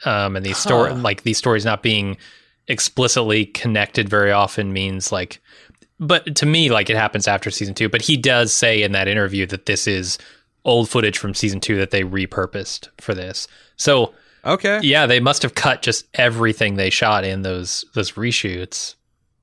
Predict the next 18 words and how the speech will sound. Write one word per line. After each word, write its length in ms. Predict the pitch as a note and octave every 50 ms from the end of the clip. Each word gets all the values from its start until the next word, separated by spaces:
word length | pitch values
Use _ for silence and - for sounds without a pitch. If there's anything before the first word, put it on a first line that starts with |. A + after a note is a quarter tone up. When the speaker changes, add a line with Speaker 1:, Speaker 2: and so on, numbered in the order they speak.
| _ _ -
Speaker 2:
And 200 | A#2 C3 C#3+ D3+
Speaker 1:
uh, 20 |
Speaker 2:
it 60 | - G#2
Speaker 1:
or 80 | G#2
Speaker 2:
makes 140 | - - G2+
Speaker 1:
those 60 | F#2+ -
Speaker 2:
sense 100 | - A2
if 60 | G2+
Speaker 1:
shots 120 | G2 C3
Speaker 2:
it's 60 | A#2
Speaker 1:
with 60 | A#2+ A#2+
Speaker 2:
all 80 | A#2+
Speaker 1:
Mi- 100 | A#2+ A2
Speaker 2:
set 240 | G#2 - C3 B2+ -
in 80 | G#2+ G#2+
the 80 | G2
nineties 720 | F#2+ G2+ G#2 A2+ A2+ G#2 F2+ E2+ E2 E2 E2 D#2+ E2+ E2+
that, 440 | F2+ F2+ F2 E2+ E2 D#2 D#2 -